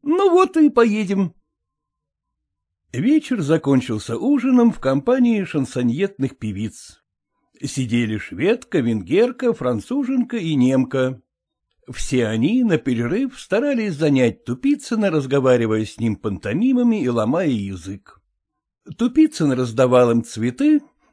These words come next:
сыпал в колени дорогие фрукты из ваз. Вино лилось рекой.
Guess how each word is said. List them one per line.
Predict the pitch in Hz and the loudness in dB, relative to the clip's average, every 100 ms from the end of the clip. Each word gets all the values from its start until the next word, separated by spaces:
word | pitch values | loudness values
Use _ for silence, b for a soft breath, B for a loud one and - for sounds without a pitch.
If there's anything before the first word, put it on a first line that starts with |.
| _ | _
сыпал | 160 - 302 - 185 160 | -10 0 0 2 0 -2
в | |
колени | - 165 269 294 202 | -2 0 2 2 2
дорогие | 147 139 156 247 233 | 2 0 0 0 0
фрукты | 147 139 196 - 127 123 | 0 -4 -4 -4 -4 -4
из | 92 | -4
ваз. | 101 117 120 - _ _ _ _ _ _ - | -4 -2 -4 -8 _ _ _ _ _ _ -12
Вино | 123 117 135 214 294 294 | -6 -2 0 2 2 2
лилось | 226 185 151 190 190 | 0 2 2 0 -2
рекой. | 117 113 - 120 120 117 | -6 -6 -4 -2 -2 -4